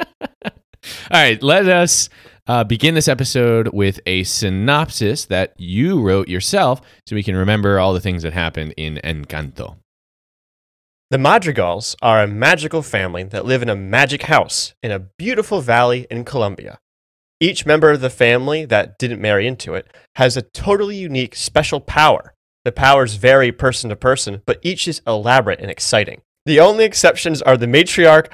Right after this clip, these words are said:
Speaker 2: Abuela Alma, and our protagonist, Mirabel. You see, when you turn five in the Madrigal household, a special ceremony is held inside their magical casita, which is Spanish for little house.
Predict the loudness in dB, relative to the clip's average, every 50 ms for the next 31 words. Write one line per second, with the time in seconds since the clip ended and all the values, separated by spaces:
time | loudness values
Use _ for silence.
0 | -6 -2 -2 0 2 4 6 6 6 6 6 6 6 4 4 4 4 2 0 0
1 | 0 0 -2 -2 -2 -4 -2 2 4 4 4 4 0 -4 -4 -6 -8 -12 -14 _
2 | -6 0 2 2 2 2 -2 -8 -14 -16 -20 _ _ _ _ _ _ _ _ _
3 | _ _ -6 -4 -2 0 0 2 2 2 2 2 0 0 0 0 0 -2 -4 -2
4 | -2 -2 -2 -2 2 4 6 8 8 8 6 6 4 2 -2 -2 2 2 2 2
5 | 2 0 0 2 2 2 2 2 0 0 -2 -2 -4 -4 -4 -4 -6 _ -8 -6
6 | -6 -4 0 0 0 0 0 -2 -4 -2 -2 0 0 0 0 2 2 0 0 0
7 | -2 -4 -4 -2 2 4 4 4 4 2 -2 -10 -8 -2 0 0 0 2 4 6
8 | 6 6 6 4 0 0 2 0 0 0 -2 -4 -10 -10 -8 -6 -6 -4 -4 -4
9 | -4 -6 -10 -14 -14 _ _ _ -12 -10 -10 -10 -10 -8 -4 -4 -2 -2 -4 -6
10 | -10 -10 -10 -10 -10 -10 -8 -10 -10 -12 -12 -16 -18